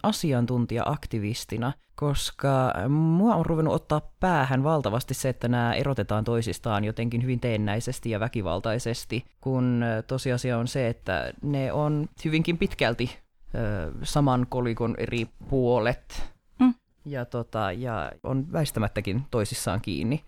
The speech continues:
Speaker 2: Mm.
Speaker 1: Mutta aktivisti kyllä se käy myös sellaisenaan,
Speaker 2: Mut toi
Speaker 1: joo.
Speaker 2: onkin hyvä, toi asiantuntija-aktivisti.
Speaker 1: Mm.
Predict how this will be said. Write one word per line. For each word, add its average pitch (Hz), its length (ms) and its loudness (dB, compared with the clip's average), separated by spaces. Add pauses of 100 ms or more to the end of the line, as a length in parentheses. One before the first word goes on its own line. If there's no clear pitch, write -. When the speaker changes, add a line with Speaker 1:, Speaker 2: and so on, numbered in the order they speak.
Speaker 2:
Mm. 262 80 8
Speaker 1:
Mutta 262 160 6
aktivisti 254 420 2
kyllä 240 240 0
se 233 100 -2
käy 139 300 2
myös 135 340 -2
sellaisenaan, 113 500 0
Speaker 2:
Mut 175 100 0
toi 277 120 4
Speaker 1:
joo. 262 60 6
Speaker 2:
onkin 247 200 2 (100)
hyvä, - 200 2 (240)
toi 175 160 2
asiantuntija-aktivisti. - 1400 -4
Speaker 1:
Mm. 170 280 -4